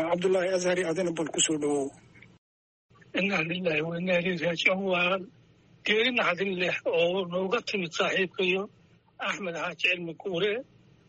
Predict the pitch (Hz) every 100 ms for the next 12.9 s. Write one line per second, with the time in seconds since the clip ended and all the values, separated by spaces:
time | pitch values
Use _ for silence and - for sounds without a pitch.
0 | - - 175 160 202 196 - 180 165 156
1 | 202 175 180 185 202 170 175 175 165 170
2 | 170 180 175 202 - _ _ - - 294
3 | 202 160 190 196 165 170 208 - 196 175
4 | 170 175 202 185 202 170 175 - 220 165
5 | 185 170 160 196 - 208 - 190 185 208
6 | 185 180 165 180 170 - 196 180 - -
7 | 453 453 370 - - - 539 _ - -
8 | - - 190 131 143 233 160 - - _
9 | - 165 202 202 - 226 220 269 175 170
10 | 190 170 175 208 254 254 - 202 208 -
11 | 185 170 180 190 175 185 180 185 165 160
12 | - - 180 - - 208 175 170 151